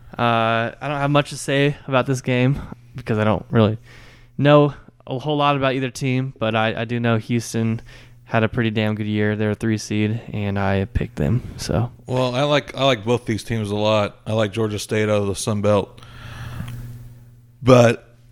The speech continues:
Speaker 2: I can't do it. I gotta go Houston. I know Georgia State's got one of the most entertaining coaches in the country, one of the most entertaining teams to watch in the country, but I think Houston pulls this one out.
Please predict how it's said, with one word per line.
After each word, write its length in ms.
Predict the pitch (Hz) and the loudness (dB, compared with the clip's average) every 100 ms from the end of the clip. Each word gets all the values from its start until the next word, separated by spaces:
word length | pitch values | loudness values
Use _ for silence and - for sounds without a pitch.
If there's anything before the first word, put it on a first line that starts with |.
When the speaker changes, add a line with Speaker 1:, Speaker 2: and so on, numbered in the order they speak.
| - | -6
Speaker 2:
I 100 | - | -4
can't 360 | 104 - 120 113 | -2 0 -2 0
do 220 | 110 104 | 2 4
it. 100 | 104 - - - - - | 2 -6 -20 -20 -20 -8
I 100 | 120 | -2
gotta 160 | 113 113 | 0 2
go 160 | 107 104 | 2 2
Houston. 480 | 107 104 110 98 - - - - - - - | 0 0 -2 -4 -6 -18 -20 -20 -20 -20 -6
I 80 | 123 | 0
know 160 | 120 | 2
Georgia 300 | 113 123 117 | 2 0 0
State's 240 | 117 117 104 | 0 -2 -2
got 140 | 113 | -4
one 100 | 110 | -2
of 60 | 110 | -2
the 60 | |
most 120 | 110 - | -4 -4
entertaining 460 | 117 104 135 139 | -8 -4 -4 -4
coaches 320 | 127 135 123 117 | 0 0 0 -2
in 60 | |
the 80 | 123 | -2
country, 480 | 110 127 - 120 113 - - - - - | 2 2 2 0 0 -8 -20 -20 -20 -14
one 120 | - 120 | -2 2
of 40 | |
the 60 | 120 | 4
most 140 | - | 2
entertaining 500 | 131 113 - 123 107 | -2 0 0 -2 -4
teams 360 | - 139 131 110 | -4 -2 -2 -2
to 80 | |
watch 360 | 107 135 160 - | -2 0 0 -2
in 60 | 110 | -4
the 80 | 101 | -2
country, 460 | 113 107 104 101 - - - - - - - - - - | -2 0 0 -2 -4 -14 -10 -10 -12 -18 -20 -20 -20 -12
but 140 | - 113 | 2 2
I 20 | |
think 160 | 113 107 | 2 2
Houston 260 | 117 - | 0 -2
pulls 200 | 98 101 | -2 -2
this 160 | 95 - | -2 -4
one 120 | 101 | -2
out. 180 | 98 | -2